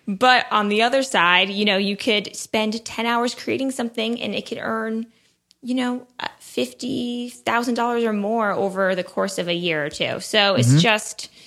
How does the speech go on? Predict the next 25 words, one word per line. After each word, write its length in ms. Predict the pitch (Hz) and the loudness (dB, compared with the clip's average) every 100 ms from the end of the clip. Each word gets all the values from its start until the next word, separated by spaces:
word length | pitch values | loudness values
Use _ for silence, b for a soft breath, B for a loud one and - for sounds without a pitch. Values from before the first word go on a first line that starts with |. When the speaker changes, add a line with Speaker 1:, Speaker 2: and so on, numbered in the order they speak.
| b b b b b b b b - | b b b b b b b b 0
Speaker 1:
yeah, 260 | - 151 | 4 6
there's, 160 | 220 233 | 6 6
there's 160 | 254 247 | 6 4
a 40 | |
way 180 | 269 269 | 4 4
more 180 | 247 214 | 4 0
to 80 | 202 | 0
go 160 | 190 | 0
into 220 | 190 190 | 0 0
that 220 | 185 180 180 | 2 2 0
than 180 | 180 | -2
what 120 | 185 - | -2 -2
we're, 220 | 175 - | -2 0
you 120 | 196 | -2
know, 80 | 160 | -2
than 120 | 175 | -2
what 140 | 180 - | -2 -4
we're 80 | 180 | -2
saying, 500 | 190 175 165 175 180 | 0 2 2 -2 0
but 360 | 175 165 160 - _ _ _ _ _ | 2 2 0 -6 _ _ _ _ _
Speaker 2:
Yeah. 320 | 123 117 101 - - _ - | 6 6 2 -6 -14 _ 4
Oh, 80 | 151 | 6
Speaker 1:
Yeah. 80 | 135 | 6
Speaker 2:
for 100 | 117 | 4
sure. 320 | 120 95 | 4 2